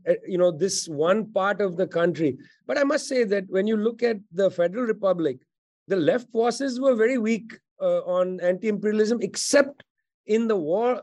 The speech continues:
in the struggle against the U S war on Vietnam. Uh, very powerful participation of all the left currents i-, across Europe. So I don't feel like,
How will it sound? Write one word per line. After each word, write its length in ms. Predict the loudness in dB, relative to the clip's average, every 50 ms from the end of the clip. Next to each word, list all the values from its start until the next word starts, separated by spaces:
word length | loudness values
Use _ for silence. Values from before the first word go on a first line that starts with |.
| -8 -10
in 100 | -2 4
the 180 | 4 6 6 4
struggle 540 | 0 -6 -6 -2 -2 0 2 2 0 0 0
against 380 | -2 -2 0 0 0 -2 -2 -2
the 100 | -2 0
U 200 | 2 2 2 2
S 140 | 2 0 -4
war 260 | -4 -2 0 2 0
on 120 | 0 0
Vietnam. 540 | -2 -6 -6 -4 -2 0 0 0 -2 -4 -12 _ _ _ _ _ _ _ _ _ _ _ _ -6
Uh, 300 | -2 0 0 0 0 -2
very 380 | -6 -8 -4 -2 0 0 0
powerful 800 | -2 -2 -4 -2 0 0 0 0 -2 -4 -2 -2 0 0 0 -2 -6 -10 _ _ _ 0
participation 800 | 2 2 2 0 -2 -8 -8 -2 2 2 2 2 2 0 -2 0
of 80 | 0 2
all 220 | 2 0 0 0
the 100 | 0 0
left 320 | 0 0 -2 -2 -4 _
currents 560 | -8 -4 0 2 2 2 0 -2 -8 -16 -14 -6 -4
i-, 100 | -4 -2 0
across 400 | -2 0 2 2 2 2 2 -2
Europe. 380 | 0 0 2 2 0 -2 -4 -8 _ _ _ _ _ _ _ _ _ _
So 160 | -6 -4 -4
I 160 | -2 0 0
don't 260 | 0 2 0 0 -2 -4
feel 240 | -4 -2 -2 0
like, 300 | 0 0 0 0 -2 -6